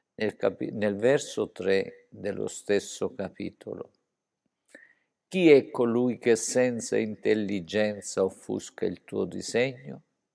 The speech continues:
Sì, ne ho parlato. Riconosce che è venuto mene-, meno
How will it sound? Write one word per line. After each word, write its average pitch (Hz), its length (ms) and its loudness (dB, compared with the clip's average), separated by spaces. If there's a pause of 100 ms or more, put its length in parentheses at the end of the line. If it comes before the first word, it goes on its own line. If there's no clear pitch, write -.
(100)
Sì, - 560 0 (840)
ne 147 240 4
ho 165 120 8
parlato. 151 880 0 (720)
Riconosce 127 1040 2
che 98 100 0
è 90 80 2
venuto 107 540 2
mene-, 147 680 -2
meno 131 720 0